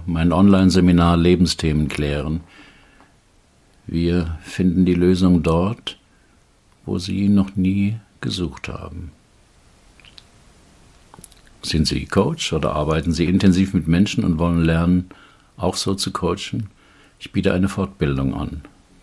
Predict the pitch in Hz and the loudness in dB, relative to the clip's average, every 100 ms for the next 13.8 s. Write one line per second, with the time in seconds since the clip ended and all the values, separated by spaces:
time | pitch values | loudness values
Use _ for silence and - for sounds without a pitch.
0 | _ _ - 78 - - - 64 67 - | _ _ -10 -10 -6 -6 -4 -4 -4 -6
1 | - - - 87 80 - _ _ _ _ | -6 -8 -8 -10 -12 -18 _ _ _ _
2 | - _ - _ _ - - _ _ _ | -20 _ -20 _ _ -20 -20 _ _ _
3 | _ _ _ _ 85 85 87 85 80 78 | _ _ _ _ -4 0 0 0 -2 -4
4 | - 90 101 110 98 87 76 80 80 - | -4 -2 -2 -2 -4 -6 -2 -2 -4 -4
5 | 80 76 71 69 - 73 - 76 71 71 | -4 -4 -6 -8 -10 -10 -6 -6 -4 -6
6 | 71 - - - _ - - 78 69 69 | -8 -16 -20 -20 _ -20 -10 -8 -6 -6
7 | - - - - - _ - - - 67 | -6 -10 -12 -18 -20 _ -12 -8 -4 -4
8 | 67 65 - - - - - _ _ - | -4 -6 -10 -12 -16 -18 -20 _ _ -20
9 | - - _ - _ _ _ _ _ _ | -20 -20 _ -20 _ _ _ _ _ _
10 | _ _ _ _ _ _ _ _ _ _ | _ _ _ _ _ _ _ _ _ _
11 | _ _ _ _ _ _ _ _ _ - | _ _ _ _ _ _ _ _ _ -20
12 | _ _ _ _ _ _ _ - 78 76 | _ _ _ _ _ _ _ -2 0 2
13 | 69 73 71 76 71 - - | 0 -2 -2 -2 -4 -8 -12